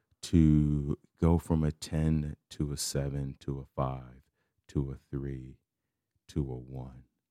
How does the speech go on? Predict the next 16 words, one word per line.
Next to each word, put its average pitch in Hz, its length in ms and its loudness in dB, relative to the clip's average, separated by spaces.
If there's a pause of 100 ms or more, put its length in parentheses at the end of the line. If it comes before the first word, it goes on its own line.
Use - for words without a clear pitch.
(800)
And 78 220 2
I 80 40 2
asked 95 260 4
this - 180 0
of, 90 360 4
uh, 92 280 0
a 92 60 -2
friend 131 260 0
of 80 60 2
mine 71 260 -2
the 69 140 -4
other 67 160 -4
day 65 320 -6
who 76 80 -6
was 69 180 -10
upset. 87 460 -2